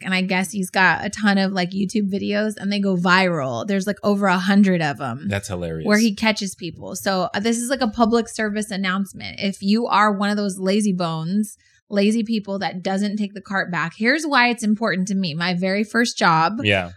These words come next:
Speaker 1: I worked at a grocery store. I prided myself on clearing the ca-, like, parking lot, making sure there were no carts there. And there would always be someone super lazy that sees me busting my ass in a hundred and fifteen degree weather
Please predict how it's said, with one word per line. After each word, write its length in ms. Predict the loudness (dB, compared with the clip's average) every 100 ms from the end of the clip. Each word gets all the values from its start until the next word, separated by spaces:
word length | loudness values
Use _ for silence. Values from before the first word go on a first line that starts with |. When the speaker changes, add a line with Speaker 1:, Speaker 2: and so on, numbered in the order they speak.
| 0
Speaker 1:
I 100 | 4
worked 220 | 4 2
at 80 | 0
a 60 |
grocery 340 | 4 4 4 0
store. 380 | -4 -6 -6 -6 0
I 200 | 0 0
prided 600 | -8 2 2 4 0 0
myself 560 | 0 -2 -2 -2 -4 -4
on 180 | -4 -4
clearing 460 | -2 -2 0 -2
the 100 | -4
ca-, 200 | -6 -10 -4
like, 200 | -4 -4 -2
parking 400 | 0 0 0 -2
lot, 320 | 0 -2 -4 -12 _ _
making 300 | 0 2 2
sure 180 | 2 0
there 140 | 0
were 100 | 0
no 240 | 0 0 -2
carts 400 | -2 -2 -2 -4
there. 220 | -2 -2
And 180 | 0 0
there 100 | 0
would 120 | -2 0
always 360 | 0 0 -2
be 140 | -4 -4
someone 540 | 0 2 2 2 2
super 400 | 2 -2 0 2
lazy 360 | 4 2 2 -2
that 200 | -6 -8
sees 340 | 0 2 2
me 160 | 2 0 0
busting 400 | 0 -2 2 2
my 140 | 4
ass 320 | 4 4 2 0
in 60 |
a 80 | 0
hundred 300 | 2 0 -2 -8 -18 -4
and 260 | 0 2 4
fifteen 400 | 2 2 2 4
degree 260 | 4 4
weather 540 | 4 2 0 -4 -8